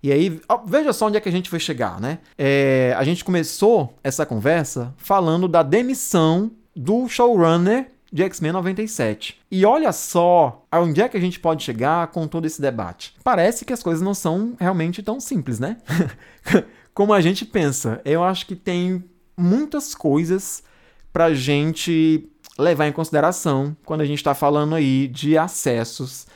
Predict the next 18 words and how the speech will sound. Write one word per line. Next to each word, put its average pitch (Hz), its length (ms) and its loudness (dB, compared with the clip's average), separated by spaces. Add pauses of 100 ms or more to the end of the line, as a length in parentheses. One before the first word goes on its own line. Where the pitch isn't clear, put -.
(220)
né? 131 140 -2
Quando 127 160 0
a 131 40 2
gente 123 140 -4
tá 127 120 0
falando 135 400 4
aí 127 240 2
sobre 131 580 2
justiças 139 480 -4
sociais, 127 720 0 (320)
ou 175 140 2
sobre 208 500 6
como 185 340 2
é 147 360 4 (180)
que 147 100 -2
a 143 120 2
gente 139 320 -2
enxerga 117 840 0